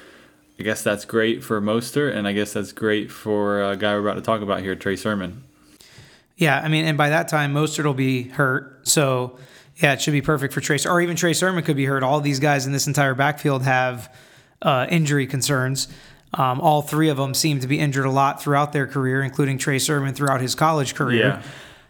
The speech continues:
Speaker 2: So that's just gonna be an injured backfield, but everybody's gonna want a piece of it because it's a, it's a backfield everybody wants a part of. Um, Trey Sermon, Mostert, um, and Jeff Wilson all have,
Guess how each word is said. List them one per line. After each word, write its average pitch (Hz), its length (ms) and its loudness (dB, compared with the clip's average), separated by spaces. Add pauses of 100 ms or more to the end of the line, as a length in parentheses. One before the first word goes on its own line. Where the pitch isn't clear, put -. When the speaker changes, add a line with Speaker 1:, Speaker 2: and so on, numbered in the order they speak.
(420)
Speaker 2:
So 156 260 4
that's 151 220 0
just 156 160 0
gonna 160 160 2
be 151 160 2
an 143 120 0
injured 147 300 0
backfield, 147 480 0
but 139 80 0
everybody's 147 400 2
gonna 147 160 2
want 143 180 2
a 143 40 -4
piece 156 260 0
of 143 160 2
it 143 100 -2
because 139 800 0 (380)
it's 170 160 2
a, 208 80 2
it's 170 120 0
a 175 40 2
backfield 185 400 4
everybody 170 300 2
wants 160 200 0
a - 40 -4
part 143 260 2
of. 135 220 -2 (400)
Um, 143 400 2
Trey 170 240 4
Sermon, 160 420 0
Mostert, 156 840 0
um, 143 520 2
and 147 260 2
Jeff 156 200 2
Wilson 185 320 0
all 180 260 4
have, 170 320 -2